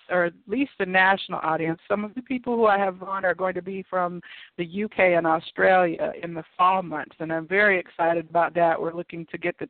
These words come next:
time differences ironed out for those shows. But I've also got, uh, on September fifth, Janet Raftis, who is an amazing guide and healer, and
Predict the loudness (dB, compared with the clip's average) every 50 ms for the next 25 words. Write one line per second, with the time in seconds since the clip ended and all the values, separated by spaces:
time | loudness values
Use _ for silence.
0 | -2 2 2 4 4 2 2 0 -2 -4 -4 -4 -6 -8 -6 _ -4 -4 -4 -4
1 | -6 -6 -2 -2 0 0 0 0 2 4 4 4 4 2 0 -4 -4 -2 -2 -2
2 | -2 -4 -4 0 2 2 2 2 0 -4 -10 _ -20 -20 -20 -20 -20 -20 -20 -20
3 | -20 _ _ _ 0 2 4 4 4 4 2 0 -2 -4 -6 -4 -2 -2 0 0
4 | 0 -2 -4 _ -10 -4 0 2 4 4 2 2 -2 -6 -8 -8 -8 -6 -4 -4
5 | -4 _ -4 -4 -2 0 0 -2 -2 _ -2 -2 0 0 -2 -4 _ _ -8 -2
6 | 0 2 2 2 0 -2 -4 -2 2 4 4 4 2 0 -4 -10 -10 -10 -10 -10
7 | -14 _ _ _ -20 -20 -20 -20 _ _ -2 0 0 2 0 0 -2 -4 -4 -4
8 | -4 -4 -6 -6 -8 -6 -4 -2 -2 -2 -2 -4 -6 -4 -2 0 0 0 -2 -2
9 | -4 -6 -6 -6 -2 2 4 4 4 4 4 2 2 0 -2 -4 -6 -10 -12 -10
10 | -8 -6 -2 -2 0 0 0 0 -2 -2 -4 -4 -6 -6 -6 -8